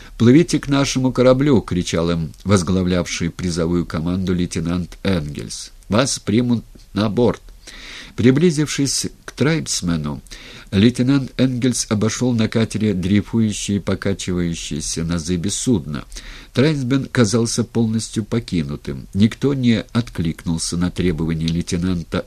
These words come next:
Энгельса подойти к борту. По свисшему с кормы шторм трапу лейтенант забрался на палубу. Там не было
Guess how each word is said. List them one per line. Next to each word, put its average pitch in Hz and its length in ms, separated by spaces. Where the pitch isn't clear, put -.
Энгельса 135 580
подойти - 480
к 110 120
борту. 73 540
По 120 100
свисшему 131 680
с - 120
кормы 120 380
шторм 101 600
трапу 143 480
лейтенант 107 540
забрался 107 560
на 123 120
палубу. 69 560
Там 147 220
не 139 140
было 120 280